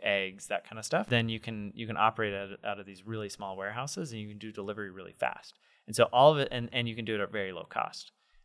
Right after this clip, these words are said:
uh, per, per delivery, right? 'Cause you're not taking forty minutes of somebody else's time. You're only taking, like, ten minutes. And so what you have is, like, "Yeah,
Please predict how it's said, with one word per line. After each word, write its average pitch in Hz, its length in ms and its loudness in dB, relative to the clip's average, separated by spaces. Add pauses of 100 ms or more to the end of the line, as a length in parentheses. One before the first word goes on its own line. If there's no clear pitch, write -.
uh, 104 220 0
per, 104 320 -4
per 104 200 -12
delivery, 92 460 -8 (240)
right? 107 200 -4
'Cause 110 160 -10
you're 110 80 -4
not 110 200 2
taking 117 380 -6
forty 107 340 0
minutes 101 360 -12
of - 60 -18
somebody 95 260 -12
else's 92 280 -16
time. 113 280 -8
You're 135 80 -4
only 104 180 -8
taking, - 300 -18
like, - 160 -18
ten - 200 -20
minutes. 123 360 -16
And 123 120 6
so 120 500 10
what 117 180 2
you 110 140 -2
have 139 420 6
is, 110 420 0
like, 101 520 -2
"Yeah, 185 200 10